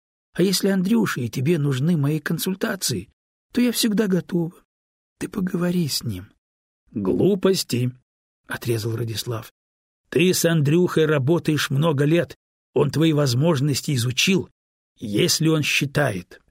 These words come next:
что у тебя есть потенциал, то он не ошибается. И не думай ни о чём плохом. Что ты заранее беспокоишься? Всё будет отлично.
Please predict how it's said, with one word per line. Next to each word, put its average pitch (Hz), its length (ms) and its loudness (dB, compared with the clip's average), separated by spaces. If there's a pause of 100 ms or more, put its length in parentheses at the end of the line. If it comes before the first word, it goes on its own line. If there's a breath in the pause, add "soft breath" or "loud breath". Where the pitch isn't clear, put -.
что - 280 -4
у 131 60 -2
тебя 143 240 2
есть 147 540 0
потенциал, 131 840 -2 (440)
то 214 100 0
он 151 160 2
не 139 80 2
ошибается. 120 840 -4 (340)
И 131 80 -2
не 135 240 2
думай 180 640 2
ни 151 140 2
о 127 100 -2
чём 127 320 -2
плохом. 113 540 -4 (440)
Что - 180 -2
ты 254 100 0
заранее 202 360 2
беспокоишься? - 1000 -2 (320 soft breath)
Всё - 280 0
будет 127 260 -2
отлично. 120 680 -4